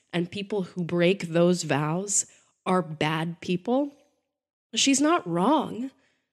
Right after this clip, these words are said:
but Jaime, who has been let down by those vows, who has been let down by the rules,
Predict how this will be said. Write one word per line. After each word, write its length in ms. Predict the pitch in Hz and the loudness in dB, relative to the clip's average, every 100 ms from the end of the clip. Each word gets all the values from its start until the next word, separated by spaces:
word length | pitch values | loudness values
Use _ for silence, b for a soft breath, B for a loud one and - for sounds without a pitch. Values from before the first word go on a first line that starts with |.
| _ | _
but 760 | 180 180 262 311 196 233 - - _ _ - 170 | -6 2 4 4 2 -2 -8 -10 _ _ -8 0
Jaime, 680 | 214 277 302 190 156 165 - | 4 6 4 2 0 -2 -4
who 180 | 208 202 | -2 0
has 160 | 196 | 0
been 200 | 185 190 | 0 2
let 460 | 180 180 202 - 175 | 2 2 0 -2 -2
down 400 | 190 202 214 233 | 0 2 2 0
by 220 | 202 170 | 0 -2
those 260 | 160 156 151 | 0 -2 -2
vows, 460 | 160 147 151 170 | -4 -4 -4 -6
who 100 | - | -2
has 100 | 185 | -2
been 220 | 175 175 175 | 0 -2 -2
let 400 | 180 196 214 - | -2 -2 -4 -2
down 480 | 185 185 185 160 | 0 2 2 2
by 320 | 156 170 165 175 | 0 -2 0 0
the 160 | 165 | 0
rules, 760 | 151 160 202 208 160 135 170 | -4 0 2 4 2 0 -4